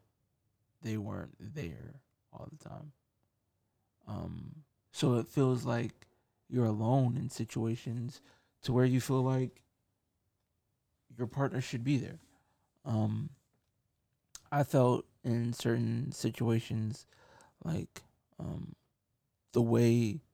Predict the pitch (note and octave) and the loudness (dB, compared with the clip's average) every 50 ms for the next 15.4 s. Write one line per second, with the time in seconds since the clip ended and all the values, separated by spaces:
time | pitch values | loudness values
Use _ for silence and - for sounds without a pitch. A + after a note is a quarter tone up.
0 | _ _ _ _ _ _ _ _ _ _ - - - - A#2+ A2+ A#2 A2+ A2+ A2+ | _ _ _ _ _ _ _ _ _ _ -10 -4 0 2 4 6 6 4 4 4
1 | A2+ A#2 - - - - - B2 A#2+ B2+ C3+ C3+ C#3+ C3+ - D#3 D#3 D#3+ E3 E3+ | 2 0 -2 -6 -6 -4 -2 0 0 2 2 0 0 0 0 0 0 2 2 0
2 | F3+ F3+ - - - - _ _ _ _ _ _ _ _ _ _ _ _ _ _ | -2 -4 -6 -10 -18 -20 _ _ _ _ _ _ _ _ _ _ _ _ _ _
3 | _ _ _ _ _ _ _ - C3 B2+ B2+ - B2+ B2 C3 - - - C#3 C3 | _ _ _ _ _ _ _ -4 -2 -2 0 0 0 0 -2 -2 -4 -2 -2 -2
4 | - - - A2 - E3 C#3+ - _ _ _ _ _ _ _ _ _ _ _ _ | 0 -2 -2 -4 -6 -8 -12 -16 _ _ _ _ _ _ _ _ _ _ _ _
5 | _ _ _ _ - A#2+ A#2+ G#2+ G#2+ A2 G2+ G2 - - - F2+ F#2+ - - D#3+ | _ _ _ _ -6 -4 -2 -2 -2 -2 -4 -6 -6 -8 -10 -10 -10 -10 -12 -14
6 | - _ _ _ _ _ _ _ _ _ _ _ _ _ _ _ _ C#3 A#2 G#2+ | -18 _ _ _ _ _ _ _ _ _ _ _ _ _ _ _ _ -10 -8 -6
7 | A2+ C#3+ D#3+ D3 - _ _ _ _ _ _ _ _ _ _ _ _ _ _ _ | -6 -6 -6 -8 -12 _ _ _ _ _ _ _ _ _ _ _ _ _ _ _
8 | - A#2 A#2 F2 E2+ - - - - - _ _ _ _ _ _ _ _ _ _ | -10 -6 -6 -6 -6 -8 -10 -16 -20 -20 _ _ _ _ _ _ _ _ _ _
9 | _ _ _ _ _ _ _ _ _ _ _ _ _ _ _ _ _ _ _ _ | _ _ _ _ _ _ _ _ _ _ _ _ _ _ _ _ _ _ _ _
10 | _ _ _ _ _ _ _ - D#3 D3 C3 - - - - D#3+ D3+ D3 C3+ - | _ _ _ _ _ _ _ 2 2 2 2 0 -8 -4 0 4 4 4 4 2
11 | - _ _ _ _ - - - - - - - - _ _ _ _ _ _ - | -4 _ _ _ _ -18 -18 -16 -18 -20 -20 -20 -20 _ _ _ _ _ _ -8
12 | - - - - D#3+ - - F#2+ - - - - - - - _ _ _ _ _ | -6 -6 -6 -6 -8 -10 -10 -10 -10 -12 -12 -14 -16 -20 -20 _ _ _ _ _
13 | _ _ _ _ _ _ _ _ _ _ _ _ _ _ _ _ _ _ _ _ | _ _ _ _ _ _ _ _ _ _ _ _ _ _ _ _ _ _ _ _
14 | _ _ _ _ _ _ _ _ _ _ _ _ - - - - - - - E3 | _ _ _ _ _ _ _ _ _ _ _ _ -10 -8 -8 -6 -4 0 2 4
15 | D3 D#3 D#3 D#3+ D#3 - - | 4 6 4 2 0 -2 -4